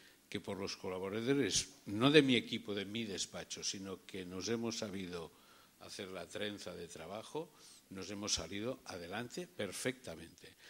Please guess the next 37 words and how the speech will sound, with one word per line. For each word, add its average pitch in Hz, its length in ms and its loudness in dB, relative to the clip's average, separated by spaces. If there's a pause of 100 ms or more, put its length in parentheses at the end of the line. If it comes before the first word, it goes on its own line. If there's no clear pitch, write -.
(180)
Porque 120 200 10
cuando 113 240 4
a 110 40 8
la 107 60 8
administración 107 600 2
le 123 60 -2
explicas 104 500 -4
de 131 160 12
verdad 98 400 10
el 87 120 -4
tema, 78 380 -10 (520)
cuando 104 240 2
yo 131 100 10
llegué 143 220 8
a 117 60 8
Málaga 87 480 -2
y 104 80 -6
dije 110 280 -4
que 87 420 -10
íbamos 113 300 2
a 92 60 -6
hacer 98 220 0
tres - 280 -2
sótanos, 127 680 0 (340)
me 113 100 0
dijeron 104 400 -4
que - 160 -8
ya 104 140 -2
llegaban 104 440 -2
los 113 160 -2
godos 135 460 0
delante 104 380 -2
de 95 80 -2
la 98 100 -4
catedral. 95 460 -4
Digo, 90 200 -6
Oiga, 95 240 -4